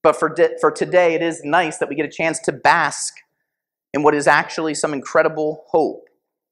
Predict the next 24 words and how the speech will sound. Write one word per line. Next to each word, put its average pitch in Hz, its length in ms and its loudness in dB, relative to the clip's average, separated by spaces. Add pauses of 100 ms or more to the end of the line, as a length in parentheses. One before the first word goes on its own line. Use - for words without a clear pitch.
(760)
You 170 60 -8
see, 185 100 2
there's 165 160 -2
hope 214 320 2
for 170 320 2
us 147 260 4
here 190 300 2
in 147 100 0
the 143 80 -4
fact 175 300 0
that 147 140 -4
during 170 260 4 (260)
the 156 120 0
greatest 165 680 0 (160)
ignorance, 170 800 -2 (480)
the 120 60 -4
time 190 360 4
of 151 140 -2
greatest 147 260 2
ignorance 156 400 -2
of 135 160 -4
God's 156 360 4
chosen 165 440 0
people, 165 520 -8